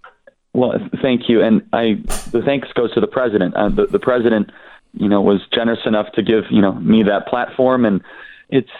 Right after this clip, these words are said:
you know, I talked about the president being the bodyguard of Western civilization, and he was, the convention, um, planners and the president were nice enough to allow me to open up in the sense that kind of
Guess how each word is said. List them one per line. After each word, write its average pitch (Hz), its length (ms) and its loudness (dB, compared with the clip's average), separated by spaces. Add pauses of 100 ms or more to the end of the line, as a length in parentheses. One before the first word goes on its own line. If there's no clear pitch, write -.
you - 100 0
know, 127 120 2
I 127 80 0
talked 156 280 -2
about 143 280 2 (180)
the - 80 -14
president 135 480 0
being 127 160 4
the 120 80 2
bodyguard 113 560 0
of 104 80 -2
Western 110 480 -2
civilization, 107 720 2 (180)
and 95 420 0 (160)
he 107 160 0
was, 101 260 4 (480)
the 101 180 4
convention, 104 760 2
um, 92 480 0 (100)
planners 110 440 0
and 101 100 4
the 95 60 0
president 113 480 -2 (120)
were 104 140 0
nice 107 300 -2
enough 104 160 -2 (140)
to - 220 2 (140)
allow 101 220 0
me 101 100 2
to 98 80 2
open 107 300 0
up 123 160 -2 (420)
in - 80 -8
the 117 160 0
sense 131 220 -2
that 143 120 -4
kind 185 160 0
of 196 60 -4